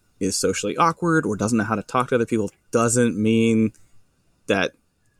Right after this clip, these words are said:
they don't care. I mean, what, in the pilot episode, uh,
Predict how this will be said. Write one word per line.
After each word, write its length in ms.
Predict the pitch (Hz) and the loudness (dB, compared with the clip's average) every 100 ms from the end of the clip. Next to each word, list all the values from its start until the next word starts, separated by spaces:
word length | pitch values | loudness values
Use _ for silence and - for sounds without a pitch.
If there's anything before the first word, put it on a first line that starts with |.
| _ - | _ -6
they 100 | 101 | -4
don't 240 | 95 92 | -4 -6
care. 260 | - 117 131 | 0 2 2
I 60 | 120 | 4
mean, 180 | 127 123 | 2 2
what, 180 | 123 | 0
in 100 | 101 | 0
the 60 | 104 | -4
pilot 360 | - 123 127 104 | -2 2 2 2
episode, 580 | 101 - 98 90 90 - _ _ _ _ _ - _ _ _ _ _ _ _ _ - | -2 0 2 2 0 -4 _ _ _ _ _ -20 _ _ _ _ _ _ _ _ -6
uh, 340 | 107 95 95 | 0 2 2